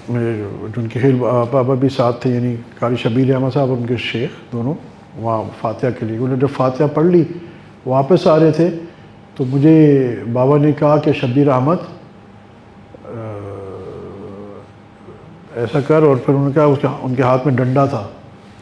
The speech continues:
उन्होंने डंडा पत्थर पे मारा और पूरा पत्थर सोने का बन गया। और मुझे कहा कि "शब्बीर अहमद, ये तू ले ले पत्थर सोने का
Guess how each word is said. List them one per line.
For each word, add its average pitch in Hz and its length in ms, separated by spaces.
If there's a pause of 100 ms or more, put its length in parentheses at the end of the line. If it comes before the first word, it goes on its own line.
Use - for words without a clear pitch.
(180)
उन्होंने 147 300
डंडा 147 360
पत्थर 170 460
पे 175 140
मारा 160 460 (1400)
और 139 80
पूरा 170 320
पत्थर 160 380 (320)
सोने 147 320
का 147 100
बन 117 200
गया। 107 180 (4000)
और 131 100
मुझे 147 260
कहा 160 240
कि 156 220
"शब्बीर 139 320
अहमद, 143 400 (640)
ये 143 100
तू 135 200 (920)
ले 123 180
ले 175 160 (640)
पत्थर 139 280
सोने 143 340
का 180 260